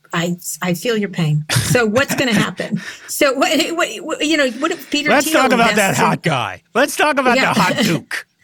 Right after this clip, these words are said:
Speaker 1: <laughs> We can look at the hot duke and
Speaker 2: Oh,
Speaker 1: also
Speaker 2: my
Speaker 1: be
Speaker 2: God.
Speaker 1: angry at these. We have an ability, Scott,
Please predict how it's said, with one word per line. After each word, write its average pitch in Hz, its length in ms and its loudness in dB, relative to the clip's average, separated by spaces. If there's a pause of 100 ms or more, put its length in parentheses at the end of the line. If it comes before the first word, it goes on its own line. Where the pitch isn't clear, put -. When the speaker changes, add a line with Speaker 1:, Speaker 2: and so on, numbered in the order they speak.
Speaker 1:
<laughs> - 1700 -4
We 359 100 2
can 359 160 2
look 311 160 2
at 269 60 -4
the 233 100 2
hot 165 240 2
duke 175 80 4
and 170 180 4
Speaker 2:
Oh, 151 40 4
Speaker 1:
also 139 140 4
Speaker 2:
my 131 40 2
Speaker 1:
be 127 60 2
Speaker 2:
God. 131 280 2
Speaker 1:
angry 170 140 0
at 170 100 -8
these. 165 280 -2
We 330 240 2
have 359 260 0
an 254 120 0
ability, 208 640 0
Scott, - 440 -8